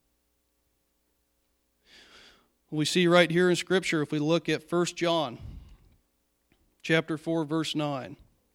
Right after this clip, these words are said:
"This is how God showed his love among us. He sent his one and only Son into the world that we might live through him. This is love. Not that we loved God,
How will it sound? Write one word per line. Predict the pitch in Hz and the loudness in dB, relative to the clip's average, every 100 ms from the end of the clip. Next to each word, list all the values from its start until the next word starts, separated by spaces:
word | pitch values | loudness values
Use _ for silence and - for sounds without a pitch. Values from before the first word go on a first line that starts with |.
| _ _ _ _ _ _ _ _ _ _ _ _ _ _ - _ - | _ _ _ _ _ _ _ _ _ _ _ _ _ _ -20 _ 0
"This | 180 226 | 2 4
is | 202 | 6
how | 196 180 | 6 6
God | 160 175 175 170 - | 6 6 6 4 -2
showed | - 180 175 175 | -2 2 2 2
his | 160 143 | 0 -2
love | 139 156 156 143 | 0 2 2 0
among | 143 135 139 143 | -6 -6 -6 -6
us. | 127 - - - _ _ _ _ _ _ _ | -8 -10 -10 -12 _ _ _ _ _ _ _
He | 160 | -6
sent | 147 - 185 185 - - - - _ | 0 4 4 2 -10 -20 -20 -20 _
his | 165 131 | -2 2
one | 156 196 | 4 6
and | 208 | 6
only | 180 185 180 | 4 4 4
Son | - 180 170 156 | 4 4 2 0
into | 151 170 | -2 0
the | 170 156 | 2 2
world | 151 160 143 135 139 - _ _ _ _ _ _ _ _ _ | 2 2 0 -4 -10 -18 _ _ _ _ _ _ _ _ _
that | - | -4
we | 143 175 | 2 2
might | 170 170 139 | 4 4 4
live | 147 170 170 | 0 0 0
through | - 160 156 | -4 -2 -2
him. | 147 117 104 - - - - - _ | -2 -8 -12 -18 -20 -20 -20 -20 _
This | - 160 196 | -4 0 2
is | 175 143 | 2 0
love. | 147 139 110 - - _ _ _ _ _ _ - | -2 -2 -4 -12 -20 _ _ _ _ _ _ -6
Not | 160 160 180 | 2 6 6
that | 180 143 | 6 2
we | 143 180 190 | 4 4 4
loved | 165 170 147 | 4 2 2
God, | 165 156 131 123 | 2 2 2 -4